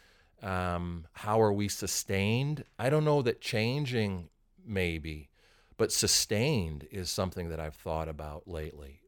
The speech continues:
Um, that people are in deep in their lives, and, um,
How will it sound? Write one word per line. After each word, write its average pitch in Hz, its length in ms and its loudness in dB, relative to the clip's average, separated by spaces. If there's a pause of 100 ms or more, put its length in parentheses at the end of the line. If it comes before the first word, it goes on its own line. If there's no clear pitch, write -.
Um, 85 420 -8 (640)
that 92 360 0
people 110 480 0
are 90 240 2
in 92 520 -2
deep 95 280 -8 (380)
in 90 140 -6
their 90 160 0
lives, 90 580 0 (240)
and, 90 680 -6 (300)
um, 85 580 -8